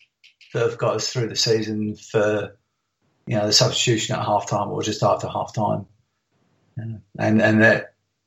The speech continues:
you know, that, that, that, you know, we've got a fairly small squad, but that have played, but I think there's, there's good chance for the boys to have a bit of a, a, a thank you from the crowd and to the crowd as well. Yeah.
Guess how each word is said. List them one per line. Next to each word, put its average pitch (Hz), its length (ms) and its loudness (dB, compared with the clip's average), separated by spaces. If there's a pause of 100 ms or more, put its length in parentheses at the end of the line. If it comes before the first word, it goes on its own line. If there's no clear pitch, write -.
(800)
you 139 120 4
know, 104 180 -2
that, - 340 2
that, - 200 -10
that, - 180 -12 (240)
you - 140 -2
know, 147 80 4
we've 143 120 4
got 156 220 4
a - 20 -6
fairly 127 240 0
small 110 280 -6
squad, 107 460 -2
but - 280 -6 (800)
that 113 140 2
have 104 160 -8
played, 113 420 2
but 113 140 0
I 120 100 0
think 131 180 2
there's, 110 400 -4
there's 107 200 -6
good - 160 -4
chance 104 320 -2
for 101 80 -12
the 101 60 -10
boys 110 300 -4
to 101 240 -6 (300)
have 120 160 2
a 101 80 0
bit - 160 6
of - 60 0
a, - 200 0 (400)
a, - 120 0 (1500)
a - 340 4
thank 117 360 2
you 104 140 -2
from 107 200 -6
the 104 80 -6
crowd 110 420 -2
and 104 140 -4
to - 140 2
the 104 100 -2
crowd 104 480 0
as 127 140 -6
well. 104 320 2 (160)
Yeah. 131 220 -6